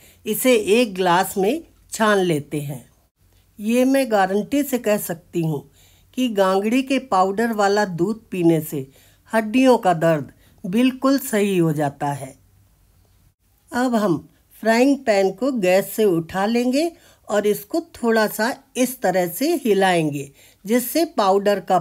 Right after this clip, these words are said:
पूरा सत इसके अंदर आ जाएगा। अब हम इस ग्लास में इसको छान लेंगे। ये देखिए, मोटे मोटे रेशे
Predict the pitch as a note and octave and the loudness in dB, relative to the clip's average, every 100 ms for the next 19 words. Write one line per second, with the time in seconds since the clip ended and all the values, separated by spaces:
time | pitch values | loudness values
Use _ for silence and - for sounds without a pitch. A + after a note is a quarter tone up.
0 | E3+ E3+ F3+ F3 - B3+ C#4+ _ _ _ | 0 -2 0 0 0 -2 -2 _ _ _
1 | - G#3 - G#3 F#3+ E3 F3+ D4+ - - | 0 0 2 2 4 4 4 0 -2 -4
2 | E3+ F3+ E3 D#3 D3 B2+ B2+ - _ _ | -2 0 0 0 -2 -6 -12 -16 _ _
3 | _ _ _ _ _ - _ D4+ B3 A3 | _ _ _ _ _ -20 _ -4 -2 -2
4 | F#3 E3 - _ _ _ G#3 G#3 F3 G3 | -4 -6 -8 _ _ _ -2 -2 -2 2
5 | G3+ A3+ A3+ A3 G3+ E3+ - C#4 G#4 - | 4 2 0 0 0 0 -4 -4 -4 -10
6 | _ - - G3 F3+ D#3+ C#3+ C3 - - | _ -10 -2 0 2 2 0 -4 -10 -18
7 | _ _ _ _ _ _ _ _ _ _ | _ _ _ _ _ _ _ _ _ _
8 | _ - _ _ - A#3 B3+ A3 G#3 E3+ | _ -20 _ _ -4 0 2 6 4 4
9 | F3+ D#3+ C3+ - _ _ _ G#3+ A#3 A#3 | 0 -2 -2 -14 _ _ _ 0 2 4
10 | C#4 C4 A3+ A#3+ A#3 G3+ E3+ - F3+ | 4 4 4 2 2 2 0 0 -4